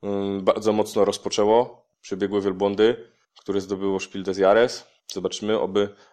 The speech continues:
tak dal-, dalej utrzymali formę. E, tak, no to tak z grubsza takie rzeczy, które wryły mi się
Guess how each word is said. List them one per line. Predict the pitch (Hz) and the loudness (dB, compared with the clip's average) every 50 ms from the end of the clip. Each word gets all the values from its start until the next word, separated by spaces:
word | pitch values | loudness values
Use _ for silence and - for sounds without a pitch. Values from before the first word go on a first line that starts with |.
| _ _ _ | _ _ _
tak | - 98 101 | -6 -4 0
dal-, | 95 95 92 95 - - 92 | 2 2 2 2 0 -2 -8
dalej | 90 87 - 92 92 92 95 | -12 -6 -2 0 2 2 0
utrzymali | 95 90 - - 95 87 90 | -2 -4 -6 -4 -4 -4 -4
formę. | - - 95 90 92 101 113 120 - - _ _ _ _ _ _ - - - - _ _ _ _ _ _ _ - | -2 -2 -2 0 0 -2 -4 -4 -6 -14 _ _ _ _ _ _ -18 -18 -18 -18 _ _ _ _ _ _ _ -8
E, | 110 113 117 113 113 117 117 120 120 120 117 113 110 107 107 _ - | -4 -2 0 0 0 0 0 -2 -4 -6 -8 -8 -10 -12 -14 _ 0
tak, | - 135 113 104 104 | 2 4 4 4 4
no | 117 120 | 2 -2
to | 117 123 113 | -4 -2 2
tak | - 113 - - - - - - - - | 2 0 0 0 -12 -18 -20 -20 -16 -14
z | 113 107 104 107 110 | -14 -12 -10 -10 -6
grubsza | 104 110 123 131 131 - - 113 101 | -2 -2 -2 -2 0 0 0 0 2
takie | 110 104 - - 107 104 104 107 - - _ _ _ _ _ _ _ - | 0 0 0 0 0 0 0 -2 -6 -20 _ _ _ _ _ _ _ -8
rzeczy, | 101 101 107 110 104 - 113 101 | -4 -2 -2 -2 -2 -2 -4 -6
które | - - 110 104 104 104 | -4 -2 2 2 4 4
wryły | 101 107 110 110 107 104 98 | 2 2 2 4 4 4 2
mi | 101 95 | 2 -2
się | - - 98 92 | -2 0 -2 -2